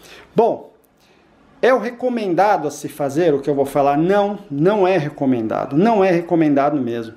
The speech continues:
Vai estragar o ar-condicionado? Não, muito pelo contrário, tá? Vai, vai até aumentar a vida útil dele, segundo quem entende. Mas e o ambiente? Esse é que é o detalhe. O ambiente, é, não, não é recomendado realmente fazer isso,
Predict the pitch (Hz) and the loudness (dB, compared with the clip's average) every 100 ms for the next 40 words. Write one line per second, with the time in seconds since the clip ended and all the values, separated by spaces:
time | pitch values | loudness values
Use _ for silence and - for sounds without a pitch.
0 | - - - 147 214 233 - 214 156 196 | -20 -10 -2 0 0 -2 -2 0 0 2
1 | 208 160 - 143 160 156 156 151 254 202 | 2 0 -4 -6 -2 -2 0 2 2 2
2 | 156 160 220 254 247 247 285 196 160 123 | 0 -2 -2 0 0 2 0 2 2 0
3 | 110 - 147 180 - - - _ - 131 | -6 -6 -2 -2 -4 -20 -20 _ -8 0
4 | 147 147 135 143 143 143 151 226 262 214 | 0 0 -2 0 2 2 0 0 0 0
5 | 165 214 233 247 196 214 226 214 175 214 | 0 0 0 -2 -2 -2 -4 -2 0 0
6 | - 220 208 208 208 220 240 214 151 117 | -4 -6 -4 -4 -2 0 0 0 0 -2
7 | 104 - _ - - - - 196 196 262 | -6 -16 _ -20 -20 -8 0 0 0 0
8 | 285 254 185 175 156 127 - - 127 175 | 2 2 2 2 2 0 -6 -10 -4 -2
9 | 226 247 - - 156 147 135 127 123 143 | 0 -2 -8 -6 -4 -2 -2 -2 -2 -2
10 | 151 170 175 202 254 240 165 185 165 190 | 0 -2 0 2 2 0 -2 2 2 2
11 | 196 151 - - 151 160 202 170 180 240 | 2 0 -2 0 0 2 2 2 2 2
12 | 214 226 190 196 - 220 233 226 151 156 | 2 2 0 -2 0 0 -2 -2 0 0
13 | 208 160 123 139 135 135 185 - - 156 | -2 -4 -4 -2 0 2 0 -2 -2 0
14 | 165 196 180 208 - | 0 0 -2 -6 -10